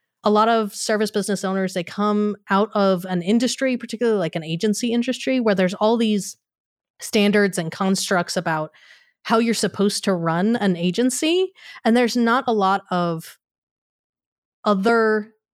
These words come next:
information <laughs> about other choices that you could make, that, you know, you can get people to pay you up front. You can choose to have a smaller business. And I think that that is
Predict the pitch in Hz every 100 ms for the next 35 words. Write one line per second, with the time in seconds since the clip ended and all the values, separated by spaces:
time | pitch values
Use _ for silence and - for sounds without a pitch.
0 | _ _ 220 226 - 214 180 190 - 190
1 | 156 - 247 180 180 _ _ _ 240 311
2 | - 277 285 262 226 180 185 170 165 156
3 | 151 _ 185 165 - - - _ 202 190
4 | 190 214 - 214 214 208 214 208 190 185
5 | 214 202 185 185 170 160 - 175 156 -
6 | 170 170 196 180 175 175 170 - - -
7 | _ _ - 247 233 214 185 - 220 185
8 | _ - 208 220 214 - 208 185 175 175
9 | 185 175 151 - 180 165 165 - 190 175
10 | 214 _ 175 - 175 175 185 170 160 -
11 | -